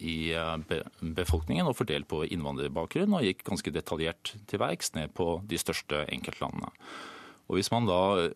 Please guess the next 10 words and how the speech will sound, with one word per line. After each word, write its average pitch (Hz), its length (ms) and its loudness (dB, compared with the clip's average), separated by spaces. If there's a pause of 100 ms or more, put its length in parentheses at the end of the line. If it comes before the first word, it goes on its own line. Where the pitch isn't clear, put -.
(100)
rangerer 101 800 2 (420)
enkeltlandene, 98 960 2 (300)
eh, 92 400 2
etter, - 540 0 (440)
etter - 340 0
andel 87 340 4
straffede, - 680 2 (380)
så - 320 2
er 90 200 4
da, 82 320 2